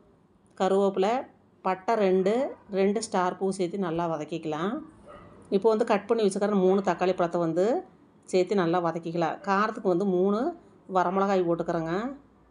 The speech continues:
கொஞ்சமா பிரியாணி மசாலா, தேவையான அளவு உப்பு போட்டு நல்லா வதக்கி விட்டுக்கலாங்க. இது கூடவே ஒரு கைப்பிடி அளவு கொத்தமல்லி தழை, ஒரு கைப்பிடி அளவு புதினா சேர்த்து நல்லா வதக்கி விட்டுறலாம்.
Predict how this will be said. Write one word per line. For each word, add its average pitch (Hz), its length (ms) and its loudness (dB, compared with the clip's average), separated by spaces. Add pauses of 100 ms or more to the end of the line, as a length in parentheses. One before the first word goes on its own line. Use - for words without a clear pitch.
(600)
கொஞ்சமா 220 420 2
பிரியாணி 185 360 4
மசாலா, 170 380 0 (380)
தேவையான 185 320 2
அளவு 202 220 0
உப்பு 175 240 -6
போட்டு 175 260 0 (1040)
நல்லா 175 260 4
வதக்கி 165 280 0
விட்டுக்கலாங்க. 165 500 0 (1120)
இது 240 160 6
கூடவே 214 260 4 (120)
ஒரு 202 160 4
கைப்பிடி 196 300 2
அளவு 196 180 2
கொத்தமல்லி 175 360 -2
தழை, 196 140 2 (140)
ஒரு 180 160 2
கைப்பிடி 175 280 -2
அளவு 190 200 -2
புதினா 170 260 -2 (100)
சேர்த்து 170 240 -2 (120)
நல்லா 165 260 0
வதக்கி 156 260 -4
விட்டுறலாம். 165 420 -2